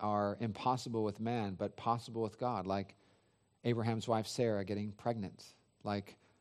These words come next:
Elizabeth, Zechariah's wife, getting pregnant in their old age, like a virgin giving birth to the Messiah. That's the whole point. God gets the glory.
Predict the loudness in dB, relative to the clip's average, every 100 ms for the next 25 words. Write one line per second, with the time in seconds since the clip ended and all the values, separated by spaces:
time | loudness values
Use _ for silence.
0 | _ _ 0 4 4 2 -2 2 2 4
1 | 4 4 4 0 2 2 2 -2 -2 -2
2 | -6 -12 _ 2 4 2 -2 -2 0 2
3 | 2 2 2 4 4 2 -2 -2 0 -2
4 | -8 -20 -14 -6 4 8 8 6 -2 -4
5 | -12 _ _ _ _ _ _ _ _ _
6 | _ _ _ _ _ _ _ _ _ _
7 | _ -20 -20 _ _ _ _ _ _ _
8 | _ _ _ _ _ _ _ _ -4 -2
9 | 2 2 2 0 -4 -4 -2 -4 -2 0
10 | 0 -2 -8 -16 _ _ _ _ _ _
11 | _ -20 -18 -8 -8 -4 -2 -2 -2 -4
12 | -4 -2 -2 0 0 -2 -4 -8 -4 -4
13 | -2 -6